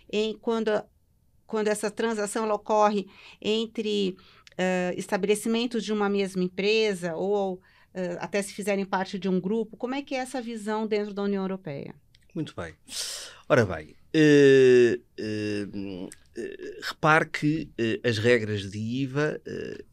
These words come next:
Speaker 2: interagem também, eh, num, eh, eh, enquadramento mais amplo do sistema fiscal.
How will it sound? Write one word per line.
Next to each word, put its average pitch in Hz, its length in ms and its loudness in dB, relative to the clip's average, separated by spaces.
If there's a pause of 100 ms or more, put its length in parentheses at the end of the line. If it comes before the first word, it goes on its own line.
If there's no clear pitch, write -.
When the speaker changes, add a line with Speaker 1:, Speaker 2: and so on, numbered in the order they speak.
(160)
Speaker 2:
interagem 107 640 -2
também, 113 640 -4 (120)
eh, - 320 -10
num, 117 520 -4 (120)
eh, 90 400 -10 (460)
eh, 101 340 -10
enquadramento 104 600 -4
mais 107 320 -2
amplo 117 480 -4 (400)
do 110 160 -4
sistema 120 340 -2
fiscal. - 400 -10